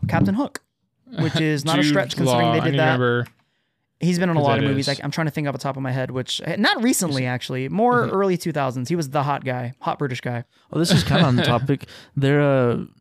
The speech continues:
Speaker 3: Margot Robbie is gonna play Johnny Depp. Or not Johnny Depp. He's gonna play,
Speaker 1: I, I think I t-, I
Speaker 3: uh,
Speaker 1: talked about that a week or two ago.
Speaker 3: Jack
Speaker 1: But yeah.
Speaker 3: Sparrow. Oh, did you?
Speaker 1: Well, not Jack Sparrow, but she's going to be in a live action, or ano-, the next, um, Pirates of the Caribbean film.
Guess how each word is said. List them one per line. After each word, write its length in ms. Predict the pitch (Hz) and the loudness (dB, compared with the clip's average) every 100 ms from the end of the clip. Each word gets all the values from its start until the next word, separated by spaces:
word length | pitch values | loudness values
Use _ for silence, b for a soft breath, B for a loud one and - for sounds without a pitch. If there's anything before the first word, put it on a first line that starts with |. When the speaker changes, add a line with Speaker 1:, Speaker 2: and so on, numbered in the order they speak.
| _ _ | _ _
Speaker 3:
Margot 400 | - 127 143 147 139 | -4 0 2 2 4
Robbie 420 | 127 131 131 123 | 4 2 2 2
is 140 | 117 123 | 0 0
gonna 460 | 120 120 110 104 - | 2 2 2 -2 -6
play 420 | - 117 110 110 - - - - _ - 175 | -2 0 2 0 -4 -10 -10 -12 _ -18 -6
Johnny 240 | 127 120 | -2 0
Depp. 280 | 113 117 117 _ - | 0 0 0 _ -8
Or 120 | 127 135 | 0 0
not 100 | 123 | 2
Johnny 180 | 120 110 | 0 0
Depp. 120 | 117 | 0
He's 140 | 131 | 0
gonna 80 | 131 | 0
play, 280 | 120 127 117 101 - | 0 0 0 -2 0
Speaker 1:
I, 140 | 175 | 2
I 60 | 175 | 2
think 140 | 240 | 2
I 40 | - | 4
t-, 60 | |
I 140 | 113 107 | 4 2
Speaker 3:
uh, 40 | |
Speaker 1:
talked 180 | 107 143 | 2 0
about 120 | 139 135 | -2 -2
that 80 | 131 | -2
a 40 | |
week 140 | 127 123 | -2 -4
or 40 | |
two 140 | 113 | -6
ago. 220 | 123 127 127 | -4 -2 0
Speaker 3:
Jack 100 | 170 | 2
Speaker 1:
But 40 | |
yeah. 80 | 208 | 4
Speaker 3:
Sparrow. 200 | 107 117 131 | 2 0 0
Oh, 80 | 123 | 2
did 160 | 135 | 2
you? 180 | 160 170 - - | 4 2 0 -2
Speaker 1:
Well, 80 | 190 | 2
not 180 | 233 | 2
Jack 160 | 190 185 | 2 0
Sparrow, 320 | - 175 135 123 | 2 2 2 0
but 200 | 135 - | -2 -4
she's 280 | - 165 156 | -4 -2 0
going 200 | 170 165 | 0 0
to 120 | 165 | 0
be 160 | 147 147 | 0 0
in 80 | 143 | 0
a 80 | 139 | 0
live 300 | 139 131 147 | 0 0 -2
action, 500 | 135 123 135 131 - | -4 -4 -4 -6 -4
or 60 | 147 | -2
ano-, 200 | 147 165 | 0 0
the 160 | 160 156 | 0 0
next, 360 | 151 143 - | 0 -2 -2
um, 400 | 147 135 127 123 127 | -2 -2 -2 -6 -4
Pirates 200 | 143 127 | -4 -4
of 80 | 123 | -6
the 40 | |
Caribbean 300 | 127 120 120 | -6 -6 -8
film. 240 | 117 117 | -8 -10